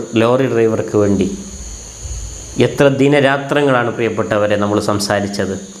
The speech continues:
എത്ര മാധ്യമങ്ങളാണ് അതിന് വേ-, അതിൻ്റെ പിന്നിൽ പ്രവർത്തിച്ചത്. എല്ലാവർക്കും ഈ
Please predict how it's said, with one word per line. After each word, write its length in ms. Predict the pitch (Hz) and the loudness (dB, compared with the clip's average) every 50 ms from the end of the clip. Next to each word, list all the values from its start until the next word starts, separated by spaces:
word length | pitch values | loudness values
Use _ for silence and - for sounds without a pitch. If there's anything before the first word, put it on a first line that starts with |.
| - - - 123 120 | -18 -8 -2 -2 -2
എത്ര 140 | - - 135 131 131 | 0 2 2 2 2
മാധ്യമങ്ങളാണ് 840 | 131 131 139 139 123 117 139 156 156 147 139 135 131 123 117 117 113 113 | 2 2 0 0 -2 0 2 2 2 4 2 2 2 2 2 2 2 0
അതിന് 140 | 117 113 110 110 | 0 2 2 2
വേ-, 160 | 113 113 - - - - - - - 120 | 2 0 -2 -6 -14 -14 -16 -10 -4 -2
അതിൻ്റെ 220 | 113 113 113 113 104 - | 0 2 2 2 2 2
പിന്നിൽ 260 | 113 107 107 104 104 104 - | 2 2 2 2 0 0 0
പ്രവർത്തിച്ചത്. 580 | 107 104 107 104 - 117 107 - 110 101 92 95 95 - - - - - - - - - - 113 | 2 2 2 2 0 -2 -2 0 0 0 0 -2 -6 -8 -14 -16 -18 -20 -20 -16 -8 -2 2 4
എല്ലാവർക്കും 580 | 113 117 117 117 113 110 107 - - 113 98 98 101 - - - - - - - - - - | 4 6 4 4 2 0 0 -2 0 0 0 0 -2 -6 -8 -12 -14 -16 -20 -20 -8 -2 2
ഈ 20 | 123 | 2